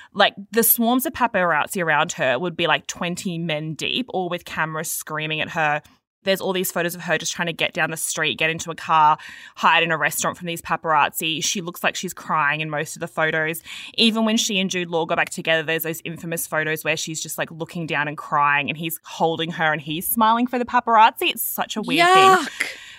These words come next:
Speaker 1: So, yeah, I know, right? It's so weird. Like, he knew enough and he was enough of, like, a, a movie star still at the time to know to really put on a show. I mean, for all we know, he set those photos up,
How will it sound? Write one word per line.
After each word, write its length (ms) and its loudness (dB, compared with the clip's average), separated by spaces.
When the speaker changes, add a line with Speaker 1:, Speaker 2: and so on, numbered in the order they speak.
Speaker 1:
So, 260 6
yeah, 280 8
I 80 8
know, 140 2
right? 240 6
It's 120 -2
so 280 2
weird. 260 2
Like, 100 4
he 300 2
knew 460 0
enough 420 2
and 80 -4
he 80 -4
was 140 -4
enough 240 0
of, 120 -8
like, 200 0
a, 260 2
a 100 6
movie 340 0
star 300 2
still 300 -4
at 80 -6
the 60 -6
time 520 2
to 160 -6
know 220 2
to 80 0
really 240 -2
put 280 -6
on 120 -4
a 40 -8
show. 220 -2
I 280 4
mean, 220 2
for 180 4
all 100 8
we 100 2
know, 120 2
he 160 -4
set 200 -4
those 220 -6
photos 320 -4
up, 240 0